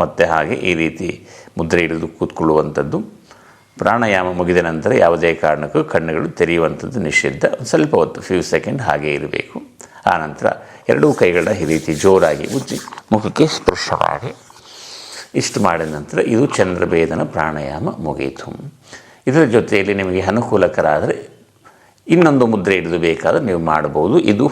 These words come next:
ವರ್ಣ ಮುದ್ರ, ಕಿರಿಬೆಳ್ಳನ್ನು ಈ ರೀತಿ ಸೇರಿಸುವಂಥದ್ದು. ಜಲಮುದ್ರ ಅಂತಲೂ ಕರೀತಾರೆ, ಇದಕ್ಕೆ ಹೆಸರು ವರ್ಣ ಮುದ್ರ ಅಂತ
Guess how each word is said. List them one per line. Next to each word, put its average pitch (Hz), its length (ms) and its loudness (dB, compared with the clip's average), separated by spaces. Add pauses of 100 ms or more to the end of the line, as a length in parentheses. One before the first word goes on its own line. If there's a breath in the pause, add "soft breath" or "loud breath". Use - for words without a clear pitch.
(200)
ವರ್ಣ 107 240 6 (140)
ಮುದ್ರ, 73 260 -8 (480 loud breath)
ಕಿರಿಬೆಳ್ಳನ್ನು 117 560 4 (100)
ಈ 95 120 2
ರೀತಿ 78 200 2 (160)
ಸೇರಿಸುವಂಥದ್ದು. 76 840 -4 (1700 soft breath)
ಜಲಮುದ್ರ 95 540 0 (100)
ಅಂತಲೂ 78 260 -4 (100)
ಕರೀತಾರೆ, 76 380 0
ಇದಕ್ಕೆ 71 220 -4
ಹೆಸರು - 200 -4 (500 loud breath)
ವರ್ಣ 131 220 4 (140)
ಮುದ್ರ 80 240 -4 (100)
ಅಂತ 71 180 -6